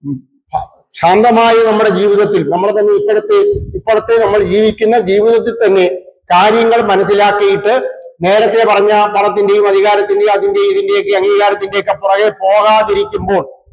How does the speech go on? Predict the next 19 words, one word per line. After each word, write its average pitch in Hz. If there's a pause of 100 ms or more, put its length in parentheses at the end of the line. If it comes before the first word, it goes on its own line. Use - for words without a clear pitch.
(220)
നമുക്ക് 202
ഒരു, 208 (840)
ഒരു, 185
ഒരു 190
പ്രൈമറി 220 (260)
സമാധാനവും 196
ആനന്ദവും 190
ഒക്കെ 208
ലഭിക്കും. 175 (340)
അത് 226
തന്നെ 254
മനുഷ്യനെ 190
മുന്നോട്ട് 190
ജീവിച്ച് 180
ഇവിടുന്ന് 185 (400)
വളരെ 185
സമ-, 180
സമാധാനത്തോടെ 202
പറ്റുമെങ്കിൽ 185